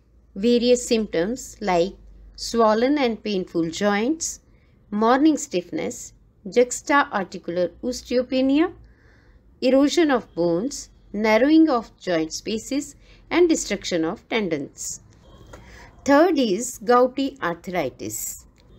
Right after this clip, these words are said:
Most important cause of gouty arthritis is precipitation of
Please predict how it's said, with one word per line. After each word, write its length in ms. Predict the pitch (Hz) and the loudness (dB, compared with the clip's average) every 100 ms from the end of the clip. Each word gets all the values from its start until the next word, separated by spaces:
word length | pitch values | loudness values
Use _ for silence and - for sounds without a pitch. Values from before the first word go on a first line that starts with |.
| - - - - | -20 -20 -14 0
Most 420 | 233 277 392 - | 4 6 6 4
important 560 | 294 262 247 262 330 320 | 2 2 0 4 4 4
cause 340 | 247 254 320 | 2 2 2
of 380 | 240 165 - - _ _ | 2 0 -6 -20 _ _
gouty 380 | 226 233 226 302 | 0 2 2 2
arthritis 800 | 247 220 220 202 165 165 185 - - | 2 0 -4 -4 -4 -4 -8 -8 -4
is 400 | 247 311 - 262 - | 0 0 -2 -14 -4
precipitation 800 | 240 247 349 330 285 254 - 208 | 0 0 2 2 0 -4 -2 -2
of 400 | 170 170 - - | -2 -2 -6 -16